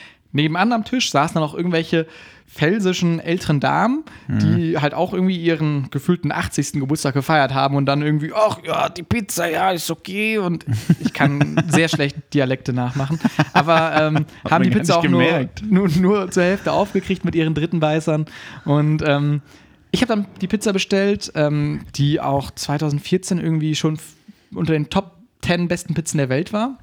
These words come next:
Speaker 2: Okay.
Speaker 1: Ähm,
Speaker 2: Ich bin hooked.
Speaker 1: es war eine Variation von Margherita quasi. Du hast Büffelmozzarella drauf, du hast natürlich die San Marzano Tomatensoße, du hast dann, ähm, Olivenöl, du hast Cocktailtomaten and that's it.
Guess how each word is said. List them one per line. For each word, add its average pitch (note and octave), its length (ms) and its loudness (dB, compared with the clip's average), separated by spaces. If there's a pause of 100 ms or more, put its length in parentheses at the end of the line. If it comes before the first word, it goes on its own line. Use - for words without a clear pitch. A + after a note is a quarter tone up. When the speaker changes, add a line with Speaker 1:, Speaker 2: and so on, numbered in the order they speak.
(140)
Speaker 2:
Okay. G#2 360 0 (320)
Speaker 1:
Ähm, D#3 440 -2
Speaker 2:
Ich - 120 -12
bin A2 220 0
hooked. - 320 -2 (800)
Speaker 1:
es C#3+ 120 -4
war E3 360 2
eine D#3 300 0
Variation E3 560 0
von E3+ 140 0
Margherita E3 580 -2
quasi. G#3+ 440 -2
Du D3+ 100 0
hast C#3 120 -4
Büffelmozzarella E3+ 720 0
drauf, D3+ 360 -2
du C#3 80 -4
hast C3 80 -4
natürlich C3+ 240 -4
die C3 180 -4 (420)
San D#3 220 0
Marzano E3 560 2
Tomatensoße, E3 840 0
du C3+ 120 0
hast C3 280 -4
dann, B2+ 340 -2
ähm, B2+ 800 -4
Olivenöl, F3+ 760 2
du D#3+ 180 0
hast D3+ 320 -6 (160)
Cocktailtomaten D#3+ 840 -2 (440)
and D3 160 0
that's E3 260 -4
it. - 240 -6